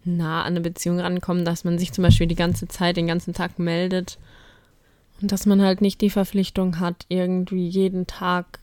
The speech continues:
so und so viel auf jeden Fall zu schreiben. Also wir schreiben, also ich schreibe gerade mit meinem Partner, wenn man so sagen will, schon jeden Tag,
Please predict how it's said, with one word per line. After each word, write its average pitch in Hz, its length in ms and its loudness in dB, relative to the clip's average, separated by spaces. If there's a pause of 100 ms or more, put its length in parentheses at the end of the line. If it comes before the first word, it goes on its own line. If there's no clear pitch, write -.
so 185 220 -4
und 180 200 0
so 180 140 -6
viel 180 320 0
auf 180 200 -2
jeden 180 200 0
Fall 170 240 -4
zu - 100 -8
schreiben. 175 560 -2
Also 175 280 -2 (420)
wir 185 80 2
schreiben, 208 480 4
also 185 180 2
ich - 320 -2
schreibe - 300 -2
gerade 220 240 2
mit 214 180 2
meinem 196 380 0 (260)
Partner, 190 720 -2 (120)
wenn 180 120 -4
man 180 100 -4
so 170 160 -8
sagen 180 380 -2
will, 175 260 -4 (220)
schon 208 260 0
jeden 240 320 4
Tag, 226 460 -2